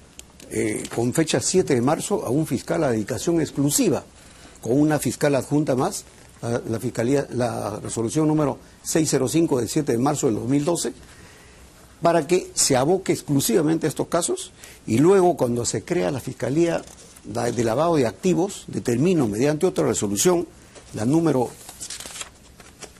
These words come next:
vein-, la número trece trece del ve-, catorce de abril del dos mil catorce, que pasen estos casos a lavado de activos, a la Fiscalía Especializada de Lavado de Activos,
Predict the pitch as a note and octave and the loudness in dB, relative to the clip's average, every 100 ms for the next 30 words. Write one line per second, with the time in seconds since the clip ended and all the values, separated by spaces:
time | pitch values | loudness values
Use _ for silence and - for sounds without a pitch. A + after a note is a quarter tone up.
0 | - - A2+ B2 B2 - A#2 A#2+ D#3 D#3 | -20 -6 0 2 0 0 -2 0 2 2
1 | B2+ - F3 E3+ - D3 - E3+ E3+ - | 0 0 0 2 2 0 2 2 2 2
2 | F3+ - C3+ A2+ B2 A#2 A#2+ - A2 F3+ | -2 -2 -2 0 0 0 -2 -2 -2 -2
3 | D#3+ D#3 B2 B2 D3+ C#3 G#2 A2+ D3 D3+ | 0 0 0 2 2 2 0 0 0 0
4 | A#2+ - D#3+ D3 A#2+ - D3 - E3 - | -2 -2 -4 -4 -8 -4 -6 -4 -8 -12
5 | - D#3+ D#3 D3+ - C#3+ F3+ D3+ - A#2 | -6 -6 -4 -6 -4 -4 -4 -12 -10 -6
6 | G#2+ A2+ D#3 C3 G#2 - C3 G2+ - - | -2 -2 0 -2 -2 -2 -2 -2 -12 -20
7 | - - G#2+ G#2+ A2 A2+ C#3 D#3 - A2 | -20 -8 -6 -6 -6 -2 0 -2 -2 -4
8 | A2 G#2 G#2+ F3 E3+ B2+ G#2+ C#3 F3+ B2+ | -4 -4 -2 -2 0 0 0 0 0 -2
9 | - G3+ A3 | -2 -2 -2